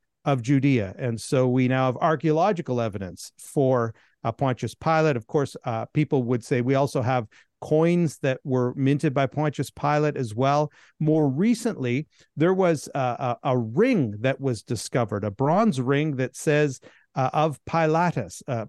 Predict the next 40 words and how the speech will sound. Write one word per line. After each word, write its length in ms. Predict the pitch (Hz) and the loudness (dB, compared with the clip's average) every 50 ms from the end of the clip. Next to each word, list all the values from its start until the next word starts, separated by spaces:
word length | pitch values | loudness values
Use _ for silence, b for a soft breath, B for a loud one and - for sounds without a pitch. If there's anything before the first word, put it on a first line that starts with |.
| - | -6
Pilate's, 640 | - - 175 180 165 131 110 - - - - - _ _ _ - | -2 0 2 2 2 2 -2 -4 -10 -18 -20 -20 _ _ _ -8
uh, 220 | - 131 117 113 104 | -6 -4 -4 -4 -4
ring. 380 | - 135 123 120 104 92 92 B B B B B B | -2 0 0 0 0 -2 -6 B B B B B B
And 360 | - 170 147 147 143 143 135 - | -2 0 0 0 0 0 -2 0
it 160 | - 202 202 - - - - | 0 0 0 0 -4 -4 0
had 220 | - 196 214 170 | 2 2 2 2
been 180 | 165 180 160 135 | 0 0 0 0
found 500 | - 214 220 240 214 160 139 139 135 - - | -2 0 0 2 2 2 2 0 -2 -4 -6
years 440 | 160 139 139 180 226 262 254 165 151 | -6 -4 0 2 4 4 4 2 2
ago 260 | 135 123 135 135 139 | 2 2 2 2 2
during 240 | 117 160 170 160 147 | 2 0 0 2 2
the 60 | 151 | 2
nineteen 340 | 156 180 185 - 196 170 147 | 2 0 0 -2 -4 -6 -4
sixty-eight 560 | - - 175 - - - 170 165 165 135 - | -4 -6 -8 -6 -2 0 2 2 2 0 -2
sixty-nine 480 | - 180 - - 170 156 156 151 151 | -4 -4 -4 -2 0 0 2 2 2
excavations 760 | 151 151 - - - - 123 123 143 165 175 - - 151 131 | 0 0 -2 -4 -6 -2 0 2 2 0 0 0 -2 -2 0
at 140 | 143 139 127 | 0 0 0
the 60 | 131 | 0
Herodium. 520 | 110 123 120 127 131 147 147 123 110 104 101 | 0 2 4 4 4 4 2 2 0 -2 -2
They 140 | 107 104 | -4 -6
found 300 | 98 - 165 185 202 170 | -2 0 0 2 2 0
it, 140 | 131 - b b b b _ - | 0 -4 b b b b _ -4
got 200 | 185 - - - | -4 -4 -2 -2
put 200 | - 226 233 - | -2 -2 0 0
in 60 | 180 | 0
a 40 | 143 | 0
box 520 | 120 160 175 165 131 123 - - - - - | 2 4 4 4 2 0 -2 -8 -18 -8 -6
and 160 | 151 139 120 | -4 -4 -4
forgotten 400 | - 151 131 147 175 196 - - | -4 -2 0 2 2 0 0 -2
about. 280 | 123 101 110 87 - - b b b b b b b | -4 -4 -6 -8 -8 -12 b b b b b b b
And 140 | - 139 131 | -2 -2 0
just 300 | - 190 208 214 - - | 2 2 2 2 2 0
a 120 | - 151 | 0 0
year 280 | 139 139 175 233 269 254 | 2 4 4 4 4 4
or 60 | 180 | 4
two 240 | 131 - - 139 127 | 2 2 2 2 2
ago, 380 | 120 101 117 117 110 117 135 b b b b b - | 2 0 -2 -2 -2 -2 -4 b b b b b -6
it, 220 | - 156 147 - _ _ | -4 -4 -4 -4 _ _
it, 140 | - 147 139 156 - - - | -12 -12 -12 -12 -16 -20 -4
someone 460 | - - 175 185 202 202 175 160 | -2 0 2 2 2 2 0 0